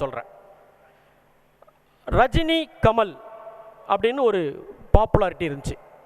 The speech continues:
நான் என்னுடைய இளமை காலத்துல. அப்புறம் சத்யராஜ்,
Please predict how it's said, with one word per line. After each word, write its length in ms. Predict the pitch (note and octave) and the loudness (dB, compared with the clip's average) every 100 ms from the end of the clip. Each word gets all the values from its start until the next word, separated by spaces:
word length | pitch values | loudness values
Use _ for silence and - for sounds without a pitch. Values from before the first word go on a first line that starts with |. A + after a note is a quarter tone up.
| - F3 | -6 -4
நான் 160 | F3+ F3+ | -2 -2
என்னுடைய 240 | F#3 F3 E3 | -2 -2 -2
இளமை 200 | F3+ E3 | -4 -2
காலத்துல. 300 | C3+ B2 A2 - _ _ - _ - _ _ - - | -6 -8 -14 -20 _ _ -20 _ -20 _ _ 0 2
அப்புறம் 280 | D#4 D#4 C4+ - | 4 4 2 0
சத்யராஜ், 560 | B3+ C#4+ C4+ C4 B3+ | 0 2 4 4 0